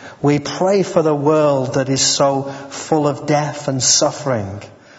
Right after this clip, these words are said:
and so full of emptiness. And our prayer is that the resurrection promises might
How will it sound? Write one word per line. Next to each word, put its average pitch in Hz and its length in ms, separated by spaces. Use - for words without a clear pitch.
and 131 180
so 147 300
full 147 420
of - 260
emptiness. - 1080
And 151 140
our 147 120
prayer 180 920
is 156 320
that 160 160
the 156 120
resurrection 165 960
promises 143 1040
might 147 600